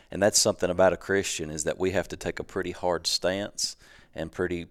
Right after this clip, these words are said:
and, and move pretty firmly in the direction of be-,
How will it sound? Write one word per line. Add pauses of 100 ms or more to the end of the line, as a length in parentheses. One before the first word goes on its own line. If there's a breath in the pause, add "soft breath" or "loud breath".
(140)
and,
and
move
pretty
firmly
in
the
direction
of
be-,